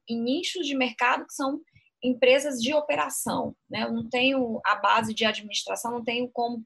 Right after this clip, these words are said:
possibilitar esse home office. A empresa precisa criar um plano de ação, né, pra trabalhar e pra adequar como fazer com essas pessoas.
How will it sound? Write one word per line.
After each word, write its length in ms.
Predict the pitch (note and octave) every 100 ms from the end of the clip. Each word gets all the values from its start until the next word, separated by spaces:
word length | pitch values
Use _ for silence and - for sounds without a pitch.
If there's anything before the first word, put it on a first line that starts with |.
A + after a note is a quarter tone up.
| _
possibilitar 520 | B3 C4 A#3 A#3 A3+
esse 140 | G#3+ G#3
home 160 | G3
office. 480 | G#3 C4 C#4+ - - _ - - - -
A 60 | A3
empresa 360 | A3+ A#3 B3+
precisa 400 | C4 C4 - C4
criar 300 | C4 D4 C4
um 100 | C4
plano 360 | B3+ A#3+ A#3 B3
de 120 | A3
ação, 760 | A#3 - - G#3 G3 G3+ B3 - - - -
né, 120 | A3+
pra 160 | A3+
trabalhar 480 | A3+ A3+ G#3+ G#3 G#3+
e 100 | A#3+
pra 360 | - A#3+ C4+ C4+ -
adequar 680 | C#4 B3 B3+ - B3 C4 -
como 320 | D#4 - G4+
fazer 400 | - C#4 A3+ A3+
com 80 | A3+
essas 240 | A3+ A3 -
pessoas. 880 | - - F#3 F#3 F#3+ G#3+ A#3+ -